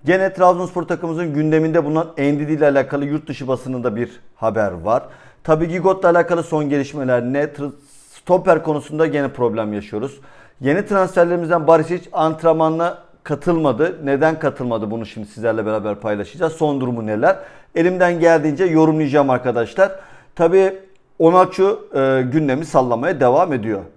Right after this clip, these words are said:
Dün videomuzda şey söylemiştik hatırlıyorsanız, e, arkadaşına Trabzonspor forması hediye etti demiştik ve kontradan bir daha geldi arkadaşlar. Başka bir görüntü şeklinde.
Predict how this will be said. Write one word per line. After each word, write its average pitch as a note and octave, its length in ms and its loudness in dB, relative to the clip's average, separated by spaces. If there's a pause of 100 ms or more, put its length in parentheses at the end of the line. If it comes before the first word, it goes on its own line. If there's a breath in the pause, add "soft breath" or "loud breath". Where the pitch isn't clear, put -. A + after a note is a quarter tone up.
(180)
Dün D#3 240 0
videomuzda D3 500 -2
şey E3+ 220 -2
söylemiştik A#2 540 -6
hatırlıyorsanız, B2+ 800 -4
e, A#2+ 260 2 (180)
arkadaşına D3 640 0
Trabzonspor C#3 540 -2
forması A2 440 -6
hediye G#2 180 -6
etti - 180 -16
demiştik G#2 420 -10
ve F3+ 200 -2 (460)
kontradan D3 640 -2
bir C3+ 100 -2
daha C3 180 4
geldi A2 280 -2
arkadaşlar. G#2+ 520 -4
Başka B2+ 360 -2
bir A#2+ 100 -4
görüntü G#2 400 -6
şeklinde. G2+ 580 -6